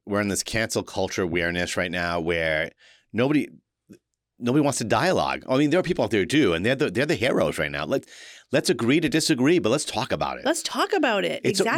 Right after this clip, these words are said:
Speaker 2: Exactly.
Speaker 1: what, since when did we become so flippin' wimpy?
Speaker 2: I don't, I don't know.
Speaker 1: I mean, you know me. I love debates.
Speaker 2: Well,
Speaker 1: I
Speaker 2: you,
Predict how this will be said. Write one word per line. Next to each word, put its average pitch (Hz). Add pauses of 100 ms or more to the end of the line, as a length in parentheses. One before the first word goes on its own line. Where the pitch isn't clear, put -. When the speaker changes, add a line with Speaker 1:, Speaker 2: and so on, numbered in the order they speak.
(140)
Speaker 2:
Exactly. 104
Speaker 1:
what, 139
since -
when 139
did 349
we 349
become -
so 123
flippin' 127
wimpy? -
Speaker 2:
I 254
don't, 359 (220)
I 254
don't 247 (100)
know. 196
Speaker 1:
I 127
mean, 165
you 214
know 208
me. 101
I 110
love 107
debates. 80
Speaker 2:
Well, -
Speaker 1:
I 117
Speaker 2:
you, 113